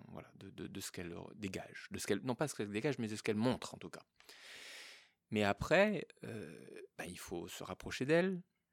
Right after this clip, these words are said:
se présenter, dire bonjour, serrer la main par exemple, et puis commencer à discuter avec elle,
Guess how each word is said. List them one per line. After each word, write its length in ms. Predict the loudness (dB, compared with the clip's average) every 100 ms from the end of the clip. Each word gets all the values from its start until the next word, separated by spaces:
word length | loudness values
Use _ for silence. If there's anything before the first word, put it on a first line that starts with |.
| _ _ _ _ -16
se 100 | -12
présenter, 480 | -8 -6 -2 -4 -4 _ -18
dire 140 | -14
bonjour, 520 | -6 -4 0 0 0 -4 _ _ _
serrer 240 | -18 -14 -8
la 80 | -6
main 180 | -6 -8
par 160 | -8
exemple, 340 | -6 -6 -6 -12 _ -20 -20 -18 -20 -12
et 20 |
puis 80 | -2
commencer 300 | 0 2 2
à 20 |
discuter 420 | 2 0 -2 -2
avec 300 | -4 -6 -10
elle, 220 | -12 -14